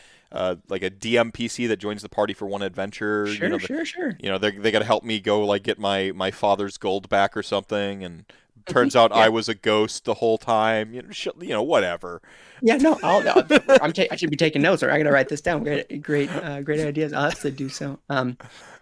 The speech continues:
Speaker 1: So you're relatively
Speaker 2: I
Speaker 1: new to, to, to R P Gs, which doesn't
Speaker 2: Yeah, fifth,
Speaker 1: seem
Speaker 2: fifth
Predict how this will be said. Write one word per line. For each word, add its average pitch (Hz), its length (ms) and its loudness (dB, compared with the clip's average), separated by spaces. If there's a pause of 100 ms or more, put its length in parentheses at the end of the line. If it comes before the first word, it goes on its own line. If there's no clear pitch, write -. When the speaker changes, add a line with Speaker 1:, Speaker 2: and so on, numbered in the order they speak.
(720)
Speaker 1:
So - 120 -4
you're 220 240 4
relatively 226 540 4
Speaker 2:
I 147 40 -6
Speaker 1:
new 151 180 -2
to, 123 280 0
to, 110 340 -4
to 101 280 -8
R 98 160 -2
P 98 120 -10
Gs, 92 320 -14
which - 200 -12
doesn't 139 400 2 (640)
Speaker 2:
Yeah, 185 260 0
fifth, 165 200 0
Speaker 1:
seem 147 300 -4
Speaker 2:
fifth 175 220 -6